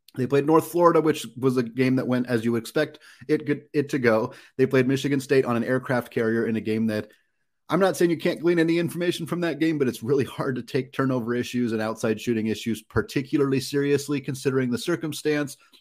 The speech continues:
Texas in a true road environment, yeah, they got their bell rung pretty bad in that game, but that's a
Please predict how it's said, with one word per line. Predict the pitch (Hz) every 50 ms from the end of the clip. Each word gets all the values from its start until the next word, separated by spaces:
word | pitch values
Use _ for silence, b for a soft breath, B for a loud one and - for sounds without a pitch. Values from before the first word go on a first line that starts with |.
| b _ -
Texas | - 135 - - - 170 151 - 151
in | 135
a | 123 117
true | - - - 147 147 139
road | 135 135 135 135
environment, | 135 135 117 123 123 127 131 131 131 131 -
yeah, | 117 113
they | 107 117 117
got | 139 143 139
their | - 123
bell | 104 92 92 123 127 127 123
rung | 123 123 123 123 117 -
pretty | - 143 135 123
bad | 101 117 120 127 139
in | 127 127
that | 127 127 131 117
game, | 123 127 131 131 120
but | 113 -
that's | 123 131 135 -
a | 139 135